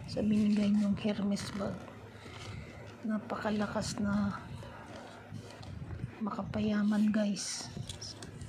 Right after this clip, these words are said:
Sa kagaya nating mga mamis.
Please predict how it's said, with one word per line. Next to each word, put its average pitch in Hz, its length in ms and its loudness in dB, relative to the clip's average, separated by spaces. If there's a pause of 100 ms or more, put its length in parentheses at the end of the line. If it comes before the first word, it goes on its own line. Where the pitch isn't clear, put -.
(680)
Sa - 160 -4
kagaya 208 480 2
nating 208 400 4
mga 202 360 4 (760)
mamis. 208 880 2